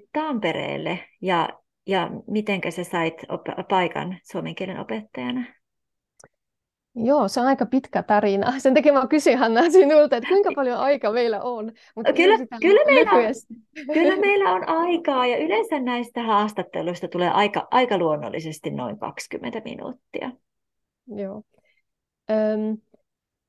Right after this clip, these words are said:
Speaker 2: siis opintojeni loppuvaiheessa, ö, mä tulin Tampereelle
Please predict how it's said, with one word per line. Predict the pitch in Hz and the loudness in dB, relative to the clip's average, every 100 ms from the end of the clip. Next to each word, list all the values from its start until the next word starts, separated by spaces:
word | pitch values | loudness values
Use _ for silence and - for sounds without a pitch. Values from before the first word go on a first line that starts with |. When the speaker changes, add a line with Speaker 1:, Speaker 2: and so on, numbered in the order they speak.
| _ _ | _ _
Speaker 2:
siis | - 233 - | -10 -10 -6
opintojeni | - 339 294 226 208 | -6 -4 -2 0 2
loppuvaiheessa, | 208 240 - 214 196 190 208 220 240 - 294 294 - - 214 | 0 -2 -6 -4 -4 -4 -6 -8 -10 -4 -2 -2 -4 -10 -6
ö, | 202 196 190 | -4 -4 -6
mä | 196 214 214 | -4 -4 -4
tulin | 214 214 214 202 196 - _ _ _ _ | -4 -4 -2 -2 -4 -8 _ _ _ _
Tampereelle | 220 220 208 202 190 185 185 185 185 196 | -2 -2 0 -2 -2 -2 -4 -6 -6 -6